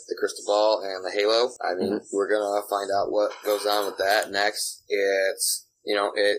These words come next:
Speaker 1: is, you, we're gonna find out, you know, a little bit, you know, as with Dragon Ball, we're slowly getting a little bit more information with every, like, passing thing, whether or not it's about how strong Goku is or about his past. Seem to get a little bit with every, with every arc, every saga,
Speaker 2: Mm-hmm.
Speaker 1: whatever. So,
Speaker 2: Yeah.
Speaker 1: yeah,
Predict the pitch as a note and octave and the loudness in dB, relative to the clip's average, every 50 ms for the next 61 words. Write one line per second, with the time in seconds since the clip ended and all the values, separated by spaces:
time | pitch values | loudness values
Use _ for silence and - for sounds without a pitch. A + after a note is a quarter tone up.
0 | - - G#2 G#2 G#2 G#2 F#2+ - - G2+ G2+ G2+ G2 F#2 F#2+ F#2+ G#2+ G#2 A2 G#2+ | 0 0 2 2 2 2 -2 -4 -2 0 0 0 0 0 0 -2 0 2 0 0
1 | G#2 - A2+ G#2+ G#2+ G#2+ G#2 G#2 G#2 G#2 G#2 G#2 G2+ - - - E3 E3+ D#3 D#3 | 0 2 2 2 2 2 2 2 4 4 4 2 2 0 0 0 2 4 4 2
2 | - - - C#3+ C3 B2+ B2 B2+ C3+ C#3 A#2+ B2+ C3 C3+ - - - B2 A#2 G#2 | 2 2 0 0 0 2 4 4 4 4 4 4 4 4 4 2 0 0 0 0
3 | - - - B2+ B2+ A2+ A2 A2 A#2+ A2+ - A2+ A2+ G#2+ G#2 G#2+ G#2+ G#2+ G#2+ G#2 | -2 0 2 2 2 2 0 0 -2 0 2 2 2 2 2 2 2 2 2 2
4 | G2+ G#2 - - A2+ A2 A2 G#2+ G#2+ G#2 G2+ G#2+ G#2 G#2+ G#2 G2+ G2 G#2 A2 A#2 | 0 -2 -2 0 2 2 2 2 2 0 0 0 0 0 0 0 0 2 2 2
5 | A#2 A#2 B2 A2+ A2 A2+ A2+ A2 G#2+ G#2+ G#2+ G#2 G#2+ G#2 G2+ G2 G2 F#2+ - G#2+ | 2 2 2 0 0 -2 0 0 0 0 0 -2 -2 -4 -2 -2 -2 -2 -2 -2
6 | G#2+ G#2+ G#2+ - _ _ - G2+ F#2+ F#2 F#2+ F#2+ F#2+ G2 G2 G2 - - - - | -2 -4 -6 -10 _ _ -6 -4 -2 0 -2 -2 -2 -2 -4 -6 -6 -10 -12 -8
7 | G2+ F#2+ F#2+ - - G2 F#2+ F#2+ G2 G2 F#2+ F#2 F#2+ F#2+ F#2+ F#2+ F#2 F#2+ F#2+ F#2+ | -6 -6 -6 -4 -4 -4 -4 -4 -6 -6 -6 -4 -2 -2 0 0 0 0 0 0
8 | F#2 F#2 F#2 F#2 - F2+ - F#2+ G2 F#2+ F#2 F2+ - - - F#2+ F#2+ F#2 - - | 0 0 -2 -2 -4 -4 -2 0 0 0 -2 -2 -6 -6 -4 -2 -2 -2 0 0
9 | A2+ A2+ A2 A2 A2 G#2+ G#2+ G#2 - - G2 G2 G2 G#2 G#2+ G#2 G2+ G2+ F2+ F2+ | 2 2 2 2 2 2 2 0 0 -2 0 2 2 2 2 0 0 0 2 0
10 | F2 E2+ - - G2 F#2 F2+ F#2 G2+ A2+ - - - - - - A2 G#2+ G#2 G#2 | 0 -2 -2 -2 0 0 2 2 2 0 -2 -4 -10 -12 -6 -4 -4 -2 -2 -2
11 | G2+ F#2+ G2+ G2 F#2+ F#2 F#2+ F#2+ F#2 F#2+ F#2 - F2 F2 F2+ F2 F2 F2 F2 F2 | -2 -2 -2 -2 -2 -2 -2 -2 0 -2 -2 -2 0 0 0 -2 -2 -4 -6 -4
12 | F2+ F#2+ G2 G2+ G#2+ G#2+ G#2 G2+ G2 F#2 F2+ F#2 F#2 G2 G2+ - - - _ - | -4 -4 -2 0 0 0 0 -2 -4 -2 -2 0 0 -2 -2 -4 -10 -20 _ -10
13 | F#2 F#2 F#2 F#2+ - - - F#2 F#2 F#2+ F#2 F#2 G2 - G#2+ G2 - F2 F2+ F2+ | -6 -6 -6 -4 -2 -2 0 0 0 0 0 0 0 0 0 -2 -2 -2 -2 -2
14 | F2+ F#2 F#2+ - - - G2+ G2+ G2+ G2+ G2+ A#2 C3 - | -2 -2 -4 -4 -4 -2 0 2 2 2 4 2 2 2